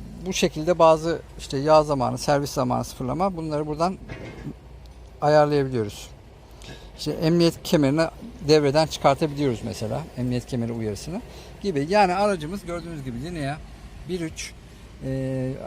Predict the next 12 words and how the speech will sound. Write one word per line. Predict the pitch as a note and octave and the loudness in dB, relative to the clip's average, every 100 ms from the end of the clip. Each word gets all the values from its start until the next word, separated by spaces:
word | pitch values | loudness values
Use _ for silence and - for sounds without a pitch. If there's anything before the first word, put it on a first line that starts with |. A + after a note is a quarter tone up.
| E3 | -2
R | D#3+ | -2
T | D3+ D3+ | -2 -4
T'den | D3+ D3+ | -4 -6
bütün | - E3 | -4 -2
Linea'lara | D3 D3+ D3 C#3+ C#3 C3+ | 0 2 4 6 6 6
bağlanıyor. | D#3 D3 B2 B2 C#3+ | 6 6 2 -2 2
Bağlantı | D3 D3 C#3+ D3+ | 2 2 -2 -6
yerimiz | C3+ C3 D3+ | -8 -8 -6
burası. | C3 - B2+ | -6 -8 -6
Cihazımız | D3 C3 C3+ B2+ | -6 -6 -10 -6
görüyorsunuz | C#3+ C#3 - B2 A#2+ | -6 -6 -6 -10 -6
Emrey. | D#3+ C#3+ A#2+ C3 | -4 -2 -2 -4